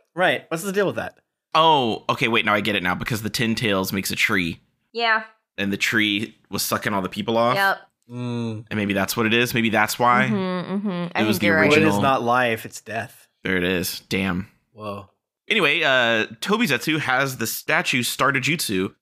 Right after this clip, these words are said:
Speaker 2: literally named All Is Suffering,
Speaker 3: <laughs>
Speaker 2: as he asks everybody what it feels like to take a shit.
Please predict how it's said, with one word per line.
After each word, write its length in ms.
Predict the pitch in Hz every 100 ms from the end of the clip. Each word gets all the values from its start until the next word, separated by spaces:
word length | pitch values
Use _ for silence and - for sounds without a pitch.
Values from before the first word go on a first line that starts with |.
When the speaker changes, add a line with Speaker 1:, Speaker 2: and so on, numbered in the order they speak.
| _
Speaker 2:
literally 320 | 127 170 175
named 320 | 165 165 143 -
All 240 | 117 151 151
Is 100 | 143
Suffering, 600 | 151 151 110 101 104 127 508
Speaker 3:
<laughs> 120 | 508 -
Speaker 2:
as 180 | 117
he 100 | 131
asks 240 | 117 165 165
everybody 400 | 120 104 107 113
what 160 | 120
it 80 | 127
feels 220 | 165 175
like 80 | 170
to 80 | -
take 160 | 214 170
a 20 |
shit. 400 | - 240 -